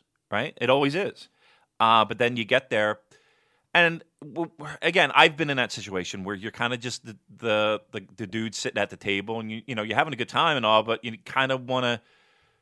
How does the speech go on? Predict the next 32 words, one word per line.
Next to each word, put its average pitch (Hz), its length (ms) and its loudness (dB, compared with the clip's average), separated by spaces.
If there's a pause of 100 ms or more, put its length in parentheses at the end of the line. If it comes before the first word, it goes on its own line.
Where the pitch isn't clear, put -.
(240)
be 135 100 -2
led 127 200 4
to 127 100 -2
the 113 80 -2
pool 120 360 2
a - 0 -
little 87 160 -2
bit. 76 200 -10 (160)
You 101 100 -8
know, 104 120 -4
you 104 120 -6
don't, 117 180 -10
you're 110 120 -4
not 117 180 2
ready 117 180 2
to 104 120 -4
take 117 200 -6
off 113 140 0
your 113 80 -10
shirt 113 240 -6
and 98 100 -14
jump 107 200 -4
in 98 40 -10
the 90 80 -8
pool. 110 400 0 (1120)
You 117 120 -6
might 117 120 0
wanna 110 140 -4
dip 110 220 -4
your 104 80 -8
toes 107 400 0
in, 76 80 -10